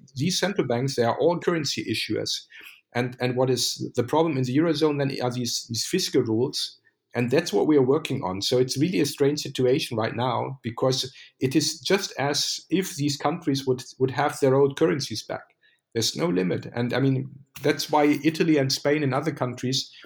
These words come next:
with their progressive governments, um, they are using this kind of, of, uh, setup now to increase government spending because they have lots of unemployment. So why not use, uh, government spending as a cure for this kind of unemployment?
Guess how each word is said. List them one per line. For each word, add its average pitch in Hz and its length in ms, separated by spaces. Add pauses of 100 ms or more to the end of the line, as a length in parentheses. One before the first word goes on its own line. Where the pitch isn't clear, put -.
(280)
with 127 160
their 135 100
progressive 135 600
governments, 113 680 (120)
um, 117 240
they 127 180
are 139 60
using 156 440
this 127 160
kind 120 280
of, 113 280
of, 110 160 (240)
uh, - 40
setup 123 480
now 127 380
to 127 140
increase 117 380
government 117 400
spending 120 400
because 139 320
they 139 60
have 156 180
lots 190 220
of 143 160
unemployment. 127 580 (480)
So - 140
why 127 180
not 151 240
use, 147 460
uh, 117 220
government 127 380
spending 131 540
as 110 160
a 110 40
cure 147 280
for 131 220
this 123 180
kind 113 180
of 110 140
unemployment? 117 640